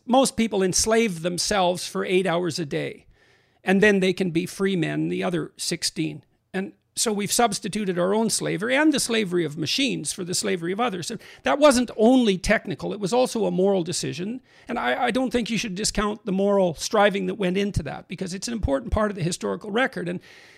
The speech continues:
uh, y-, you don't want to, you don't want to ignore the contribution of moral people in the past to our progress, right? Because it gives you a very dim view of humanity.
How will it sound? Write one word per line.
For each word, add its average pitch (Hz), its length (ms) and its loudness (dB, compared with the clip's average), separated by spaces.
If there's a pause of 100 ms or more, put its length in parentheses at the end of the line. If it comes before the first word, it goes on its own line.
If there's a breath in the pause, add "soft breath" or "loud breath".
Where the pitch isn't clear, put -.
(320 soft breath)
uh, - 220 -6 (320)
y-, 294 180 -16
you 247 120 -2
don't 320 240 4
want 254 220 0
to, 214 300 -2 (1040)
you 226 100 -2
don't 302 240 0
want 254 220 -2
to 220 160 -4
ignore 214 560 -2
the 190 100 -6
contribution 214 880 -6
of 160 140 -6
moral 202 400 0
people 202 360 -6
in 185 140 -2
the 175 80 -6
past 190 520 -4
to 202 100 -6
our 175 120 -2
progress, - 800 -4
right? 214 180 -8
Because 208 280 -6
it 190 80 -10
gives 247 240 -2
you 202 160 0
a 160 80 -2
very 226 260 0
dim 185 300 0
view 190 260 0
of 151 140 -4
humanity. 190 640 0